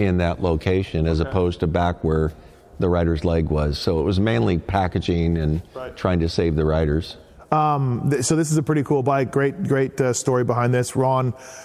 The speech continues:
Speaker 2: uh, really cleaned up with the Nationals. He got a flat tire in one moto. I think his cylinder head, uh, I think the cylinder head stays broke, or they pulled the head off and he lost his coolant.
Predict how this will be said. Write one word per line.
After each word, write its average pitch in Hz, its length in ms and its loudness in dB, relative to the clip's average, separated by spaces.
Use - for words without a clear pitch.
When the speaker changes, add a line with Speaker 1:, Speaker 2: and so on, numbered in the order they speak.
Speaker 2:
uh, 120 420 2
really 156 420 2
cleaned 147 280 0
up 123 120 0
with 120 100 -2
the 123 60 2
Nationals. 123 400 0
He 139 80 2
got 143 140 2
a 131 60 -2
flat 175 280 0
tire 165 400 0
in 143 120 2
one 147 180 2
moto. 147 400 2
I 131 120 2
think 190 440 -2
his 180 220 0
cylinder 170 760 0
head, 135 400 2
uh, 135 80 2
I 131 140 2
think 185 140 -2
the 147 100 0
cylinder 170 460 0
head 139 180 0
stays 147 440 0
broke, 139 460 0
or 143 100 2
they 135 120 2
pulled 156 340 0
the 143 80 0
head 143 240 0
off 156 260 0
and 135 100 0
he 131 60 2
lost 127 300 0
his 131 120 -6
coolant. 160 420 0